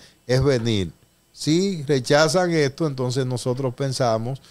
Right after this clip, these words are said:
que es porque no tienen nada que decirle a la gente, nada que no sea un poema que está escrito en un libreto, ¿eh?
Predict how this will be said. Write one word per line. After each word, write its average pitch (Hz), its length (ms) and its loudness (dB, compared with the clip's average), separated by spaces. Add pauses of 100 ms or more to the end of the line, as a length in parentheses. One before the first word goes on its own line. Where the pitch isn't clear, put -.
(220)
que 131 120 4
es 139 60 4
porque 143 320 0
no 131 160 0
tienen 131 440 0
nada 151 400 2
que 117 120 -2
decirle 117 500 -2
a 110 40 0
la 98 160 -2
gente, 127 420 -2
nada 135 320 0
que 143 120 -4
no 139 180 -4
sea 139 440 0 (320)
un 135 240 2
poema 135 640 4
que 131 80 -4
está 117 200 -4
escrito 120 500 -2
en 113 140 -2
un 117 100 -4
libreto, 110 640 -2 (340)
¿eh? 151 320 -2